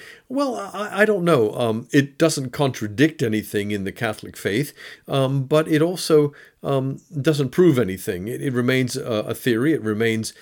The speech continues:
a, a form of speculation, uh, and it reminds us, therefore, as we're looking for explanations, as we're looking for answers, uh, to the paranormal, to the miraculous, to the marvelous, that we should never rule out,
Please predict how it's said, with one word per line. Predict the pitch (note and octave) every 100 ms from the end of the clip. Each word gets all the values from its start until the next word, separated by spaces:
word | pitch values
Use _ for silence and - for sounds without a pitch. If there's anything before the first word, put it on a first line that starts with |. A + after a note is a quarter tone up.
| - _
a, | A2
a | G#2+ A2+
form | - A#2 G#2+
of | G2+
speculation, | - - A2 A2+ B2 D#3 - A#2+ C#3 - - -
uh, | A2+ A2+ A#2+
and | D3 C#3 C#3+ C#3+ - _ _ _
it | D3 C3
reminds | C3 C3+ D#3
us, | C#3
therefore, | - A#2+ A#2+ A2 A2+
as | A#2 A2+
we're | A#2
looking | A2+ D3+ D3+ B2+
for | - A2 F2+ -
explanations, | A#2+ - A2 G#2 G#2+ A2 D3 B2
as | G#2
we're | G#2
looking | G#2 C3+ B2+ A2
for | - -
answers, | A#2 B2+ C#3+ A#2+ G#2+ - - - - -
uh, | G#2 G#2
to | -
the | G#2
paranormal, | - B2 A2+ G#2+ G#2+ G#2 A2 A2
to | G2+
the |
miraculous, | F#2+ G#2+ A#2 - G#2 G#2
to | -
the | A2
marvelous, | G2+ G#2+ G#2+ A2 G#2+ - - - -
that | D3 D#3
we | D3
should | E3
never | D3+ G#3 A3+
rule | F#3 E3 C#3
out, | A#2+ D3+ F3+